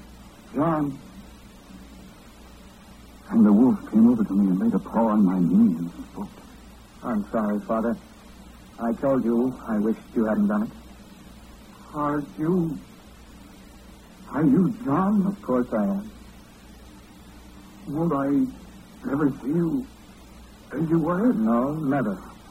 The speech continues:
Speaker 1: Oh.
Speaker 2: "You see, Father, she told you how to do it. I had pity on her.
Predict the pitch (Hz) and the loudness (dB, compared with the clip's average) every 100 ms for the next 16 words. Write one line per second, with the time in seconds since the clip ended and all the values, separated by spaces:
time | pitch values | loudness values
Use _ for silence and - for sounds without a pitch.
0 | 165 170 135 160 - - 190 147 160 147 | -6 -4 -4 -4 -6 -2 -2 0 -2 -2
1 | 135 120 - - - - - - - - | -2 -4 -10 -20 -20 -20 -20 -20 -20 -20
2 | - 202 180 165 123 110 120 110 101 113 | -10 -6 -4 -2 -2 -2 -4 -4 -4 -4
3 | 104 - - - - - - - - - | -6 -10 -20 -20 -20 -20 -20 -20 -20 -14
4 | 107 113 131 117 117 - 113 95 92 - | -8 -4 -4 -6 -10 -12 -12 -12 -16 -18